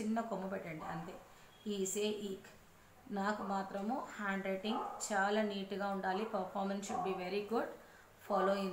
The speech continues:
this way. Don't write in this way. This is all wrong. Don't write mid of the line like this. ఇలా రాయడము,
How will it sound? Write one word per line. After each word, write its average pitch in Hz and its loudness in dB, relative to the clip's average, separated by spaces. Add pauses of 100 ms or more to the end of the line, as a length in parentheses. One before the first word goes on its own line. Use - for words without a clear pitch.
this 190 0
way. 226 4 (140)
Don't 214 2
write 190 2 (100)
in 190 4 (120)
this 208 0 (100)
way. 185 0
This 190 -2
is 202 -4
all 208 6 (100)
wrong. 190 6 (800)
Don't 226 6
write 208 4 (160)
mid 214 6 (100)
of 208 8 (100)
the 190 8
line 196 4
like 185 -2
this. 185 2 (160)
ఇలా 196 8
రాయడము, 180 4